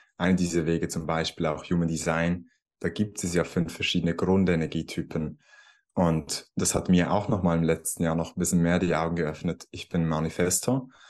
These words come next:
Manifestor hat kein definiertes Sakralzentrum und ist prinzipiell daher nicht gemacht für Nine-to-Five-Jobs. Er hat nicht eine konstante Energie, die da ist.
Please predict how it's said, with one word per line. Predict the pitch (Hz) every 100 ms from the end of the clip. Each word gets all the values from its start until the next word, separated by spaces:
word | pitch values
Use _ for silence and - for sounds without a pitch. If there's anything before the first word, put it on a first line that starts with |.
| - _
Manifestor | 82 78 87 82 - 80
hat | -
kein | 85 80
definiertes | 80 78 82 78 - -
Sakralzentrum | 82 - 82 87 90 92 92 98 85
und | 80 - _ - _ _ -
ist | 85 - - - _ _ _ _ - -
prinzipiell | - 92 90 - 87 87 92
daher | - 87 92 87 -
nicht | 101 92 90 -
gemacht | 87 85 87 -
für | - 92
Nine-to-Five-Jobs. | 82 80 - - 85 95 - - 113 - -
Er |
hat | 85 -
nicht | 85 -
eine | 80 80
konstante | - 78 - 82 98 107 82 - - - - _ -
Energie, | 90 87 92
die | 90 90
da | 90 95
ist. | 117 -